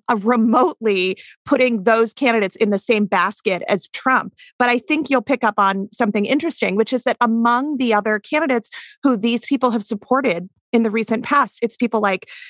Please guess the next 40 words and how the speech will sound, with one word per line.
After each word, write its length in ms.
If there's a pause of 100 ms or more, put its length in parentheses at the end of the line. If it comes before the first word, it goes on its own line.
(200)
Bernie 320
Sanders, 680 (300)
Tulsi 400
Gabbard, 540 (340)
Andrew 320
Yang, 540 (260)
um, 300 (160)
the, 200 (120)
the 240
guy 540
who 200
had 300
the 260
horns 640
and 180
the, 260 (200)
you 80
know, 160
fur 340
thing 460
who 140
stormed 260
the 60
Capitol 260 (260)
has 220
given 300
to 120
Andrew 240
Yang 320 (240)
many 380
times. 580 (320)
And 140
I 140
don't 220 (140)
at 140
all 180
mean 280
to 100
suggest 480
that 160